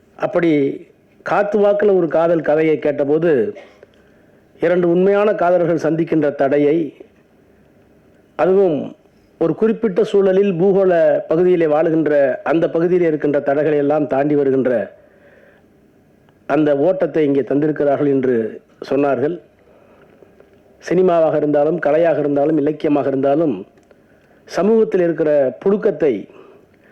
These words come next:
சமூகத்தில் இருக்கிற கொதிப்பை வெளியே கொண்டு வந்து அவற்றை தீர்க்கக்கூடிய ஒரு தீர்க்கமான ஆயுதமாக இருக்க வேண்டும் என்று விரும்புகிற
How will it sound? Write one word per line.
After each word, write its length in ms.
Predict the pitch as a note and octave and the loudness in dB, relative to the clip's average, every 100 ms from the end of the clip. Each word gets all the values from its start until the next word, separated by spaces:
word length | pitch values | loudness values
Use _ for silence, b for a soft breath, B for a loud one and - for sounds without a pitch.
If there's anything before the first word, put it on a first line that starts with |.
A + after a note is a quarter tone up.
| b | b
சமூகத்தில் 540 | - E3+ G#3+ A3 G#3 F3 | -8 -2 2 2 2 -2
இருக்கிற 240 | D3+ D3 | 0 -2
கொதிப்பை 500 | - D#3 F#3 E3 C#3 G2 - _ _ | -2 -2 -2 0 -2 -2 -10 _ _
வெளியே 240 | D3 F#3 G#3 | -2 2 0
கொண்டு 240 | - E3 D#3 | 0 -2 0
வந்து 240 | D3+ D3+ F3+ | 0 0 0
அவற்றை 280 | D#3 D3+ C#3+ | -2 -2 -4
தீர்க்கக்கூடிய 580 | - F#3 F#3 F3 D#3 D3+ | -2 -2 -2 -2 0 2
ஒரு 120 | C#3 | 0
தீர்க்கமான 500 | B2+ E3 E3 D#3+ D#3+ E3 | 0 -2 0 -2 0 0
ஆயுதமாக 440 | C#3 D3+ D3+ D3 | 0 0 0 0
இருக்க 220 | C3+ C3 | -2 -2
வேண்டும் 280 | C3+ C#3+ C#3+ | 0 2 0
என்று 160 | C#3 B2+ | 0 0
விரும்புகிற 400 | C3+ D3 C3+ | 0 0 0